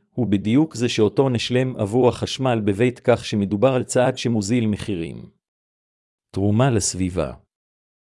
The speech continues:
עסקים וחברות גדולות מואשמים לא פעם בכך שהם המזהמים הגדולים ביותר לאור החלק היחסי שלהם בפליטת גזים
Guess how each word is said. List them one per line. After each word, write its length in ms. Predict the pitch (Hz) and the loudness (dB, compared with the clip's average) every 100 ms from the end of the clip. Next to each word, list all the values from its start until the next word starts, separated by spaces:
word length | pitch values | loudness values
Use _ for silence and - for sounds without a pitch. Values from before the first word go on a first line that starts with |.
| _ _ _ - | _ _ _ -8
עסקים 440 | - 107 180 185 | -4 -2 0 0
וחברות 500 | 143 - 90 98 131 | 0 -2 -2 0 0
גדולות 440 | 104 101 98 131 - | 0 0 2 2 2
מואשמים 640 | 98 92 107 110 127 120 | -2 -2 -2 0 0 2
לא 140 | 120 135 | 2 2
פעם 240 | 139 120 | 2 0
בכך 380 | 92 - 117 - | -2 0 0 0
שהם 220 | - 110 110 | -2 0 2
המזהמים 580 | 104 95 95 104 127 | 0 0 -2 -2 -2
הגדולים 500 | 113 98 107 113 147 | -2 0 0 2 0
ביותר 400 | 139 110 - 131 | 2 2 2 0
לאור 280 | 120 107 120 | 2 2 2
החלק 380 | 107 - 120 - | 0 -2 -2 0
היחסי 460 | 95 - 90 - 139 | -2 -2 -6 -4 -2
שלהם 420 | 104 101 101 113 | -2 0 0 -2
בפליטת 540 | 101 - 107 139 127 | -4 -4 -2 0 0
גזים 480 | 104 113 95 98 101 | 2 2 2 -4 -6